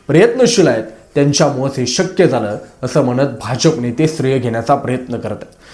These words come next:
दुसरीकडे राज्याचे उपमुख्यमंत्री आहेत एकनाथ शिंदे, जे शिवसेनेचे. अडीच वर्षांपूर्वी मुख्यमंत्री झाल्यावर एकनाथ शिंदे यांनी मराठा आरक्षणासाठी खूप प्रयत्न केल्याचा दावा त्यांच्या कार्यकर्त्यांकडून होतोय. "हे आरक्षण शिंदेंमुळे मिळालं," असा संदेश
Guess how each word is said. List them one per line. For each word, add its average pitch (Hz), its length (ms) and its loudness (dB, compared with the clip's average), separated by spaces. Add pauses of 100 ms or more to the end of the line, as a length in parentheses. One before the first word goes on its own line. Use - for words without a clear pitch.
(180)
दुसरीकडे 190 460 2
राज्याचे 190 420 2
उपमुख्यमंत्री 180 760 4
आहेत 165 100 4
एकनाथ 151 280 2
शिंदे, 110 460 -4 (260)
जे 143 140 2
शिवसेनेचे. - 800 0 (220)
अडीच 202 260 4
वर्षांपूर्वी 185 580 2
मुख्यमंत्री 170 640 4
झाल्यावर 156 360 4
एकनाथ 160 240 0
शिंदे 151 320 2
यांनी 143 600 2 (160)
मराठा 135 400 0
आरक्षणासाठी 131 720 -2
खूप 131 160 -4
प्रयत्न 160 320 2
केल्याचा 135 420 0
दावा 120 400 0 (300)
त्यांच्या 131 280 0
कार्यकर्त्यांकडून 123 880 -2
होतोय. 104 240 -8 (380)
"हे 127 80 2
आरक्षण 120 540 2 (280)
शिंदेंमुळे 202 680 2
मिळालं," 127 420 2 (260)
असा 117 220 -2
संदेश 139 540 2